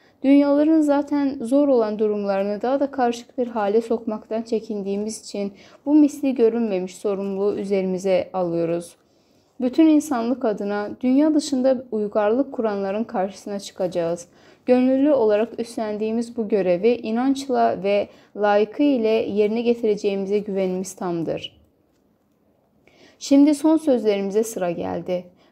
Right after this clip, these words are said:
Bütün bu düşünceler, kuşkular ve tereddütler sırasında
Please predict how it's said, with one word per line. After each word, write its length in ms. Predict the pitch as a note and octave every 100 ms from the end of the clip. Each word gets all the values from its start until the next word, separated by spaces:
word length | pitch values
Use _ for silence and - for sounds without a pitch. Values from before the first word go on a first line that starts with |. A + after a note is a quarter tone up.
| -
Bütün 340 | C#4 E4+ E4
bu 140 | E4 C#4+
düşünceler, 800 | C4+ C4 A#3 A3+ G3+ G#3+ A3+ -
kuşkular 680 | A#3 A#3 - G3+ F#3+ F#3+
ve 100 | F#3+
tereddütler 760 | F#3+ A3+ G#3 G3+ G#3 - C#4+ D4
sırasında 680 | - C4+ B3+ B3 A3+ A3+